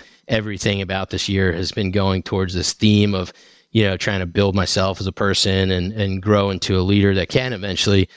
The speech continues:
you know, build this massive mission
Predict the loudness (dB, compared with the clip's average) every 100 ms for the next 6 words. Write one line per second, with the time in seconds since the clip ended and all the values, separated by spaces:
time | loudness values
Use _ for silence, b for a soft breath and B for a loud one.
0 | b b b 0 0 0 2 2 2 -2
1 | 0 -2 -2 -6 -8 -12 -12 -4 -2 0
2 | 0 2 0